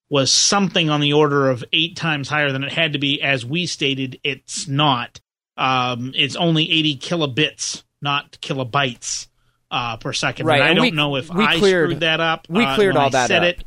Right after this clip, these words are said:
Speaker 1: or if, um, or if we ju-, honestly made a math error or what. But it's, it's not as bad as we had figured. Um, so the, so the clarification on that.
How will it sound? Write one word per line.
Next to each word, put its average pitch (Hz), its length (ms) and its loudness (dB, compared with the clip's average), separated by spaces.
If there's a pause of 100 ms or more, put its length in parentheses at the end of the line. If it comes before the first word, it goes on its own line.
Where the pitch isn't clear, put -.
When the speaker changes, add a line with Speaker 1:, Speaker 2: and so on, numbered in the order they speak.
Speaker 1:
or 135 320 -4
if, - 240 -8 (480)
um, 117 640 -2
or 131 240 0
if - 240 -6
we 143 160 0
ju-, 147 180 0
honestly 151 440 0
made 135 180 2
a 127 60 -2
math 151 400 2
error 143 360 0
or 131 200 -2
what. 139 420 0
But 139 140 -2
it's, 139 280 -4
it's 143 480 -2 (320)
not 175 460 2
as 143 300 -2
bad 143 420 0
as 120 140 -8
we 139 140 -8
had 127 280 -12
figured. 123 580 -8 (440)
Um, 131 520 -2 (840)
so 175 220 2
the, 185 160 0
so 170 220 2
the 151 60 0
clarification 202 640 0
on 160 100 -4
that. 147 320 0